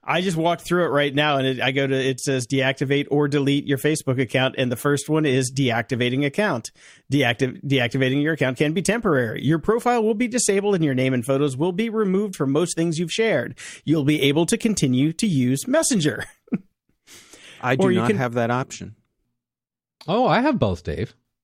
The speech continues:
Speaker 3: I have
Speaker 1: Oh.
Speaker 3: deactivate or permanently delete account.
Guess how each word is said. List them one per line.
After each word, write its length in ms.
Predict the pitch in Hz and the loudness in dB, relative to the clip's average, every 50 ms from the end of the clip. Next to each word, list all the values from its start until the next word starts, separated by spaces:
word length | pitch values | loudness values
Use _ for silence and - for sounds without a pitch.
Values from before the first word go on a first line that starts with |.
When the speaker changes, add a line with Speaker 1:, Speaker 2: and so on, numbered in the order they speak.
| _ _ _ _ _ _ _ _ _ _ | _ _ _ _ _ _ _ _ _ _
Speaker 3:
I 120 | 117 117 120 | -2 0 2
have 140 | 135 - - | 2 2 2
Speaker 1:
Oh. 80 | - | 2
Speaker 3:
deactivate 540 | 120 131 127 131 139 - 156 131 143 147 151 | 2 2 2 0 0 0 0 0 0 0 0
or 80 | 151 123 | 0 -2
permanently 580 | - - 139 139 135 135 131 113 127 139 135 | -2 -2 0 0 0 0 -2 -2 0 -2 -2
delete 300 | 127 127 127 127 135 135 | 0 0 0 0 0 -2
account. 320 | 143 - 175 160 127 95 | -2 -4 -4 -4 -4 -6